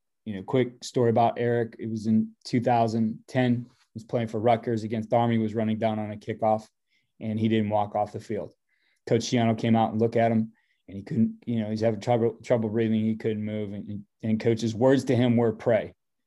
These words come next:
And, you know, I asked Eric, you know, "What was it that, you know, you, you found, you know, you hit this adversity,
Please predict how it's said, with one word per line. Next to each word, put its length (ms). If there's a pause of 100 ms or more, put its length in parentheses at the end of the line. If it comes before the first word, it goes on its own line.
(340)
And, 580
you 120
know, 180
I 380
asked 380
Eric, 460 (580)
you 80
know, 240 (420)
"What 360
was 320
it 240 (460)
that, 440 (580)
you 100
know, 100
you, 560 (100)
you 460
found, 680 (440)
you 140
know, 60
you 240
hit 200
this 180
adversity, 760